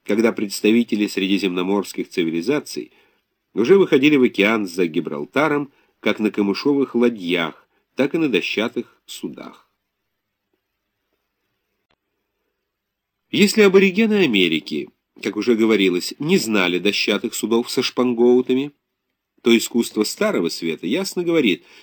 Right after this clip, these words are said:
что в странах Средиземноморья первые конструкции деревянных судов развелись из более древних камышовых ладей. Камышовые ладьи и их изображения известны в прилегающих к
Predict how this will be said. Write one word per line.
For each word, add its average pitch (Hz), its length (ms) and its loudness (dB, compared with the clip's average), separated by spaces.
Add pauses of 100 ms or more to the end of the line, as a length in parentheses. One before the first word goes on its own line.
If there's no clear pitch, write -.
(140)
что - 320 0
в - 60 -4
странах 131 540 -2
Средиземноморья 95 1040 -2 (1000)
первые 185 400 2
конструкции 139 640 -2
деревянных 92 540 0
судов 190 420 -4 (680)
развелись 139 800 0
из 120 240 0
более 165 400 4
древних 143 600 -2
камышовых 104 680 0
ладей. 69 440 -8 (2500)
Камышовые 196 560 4
ладьи 135 480 0
и 92 240 0
их 98 120 -2
изображения 110 720 0
известны 147 560 -2
в - 80 -20
прилегающих 120 760 0
к - 140 -20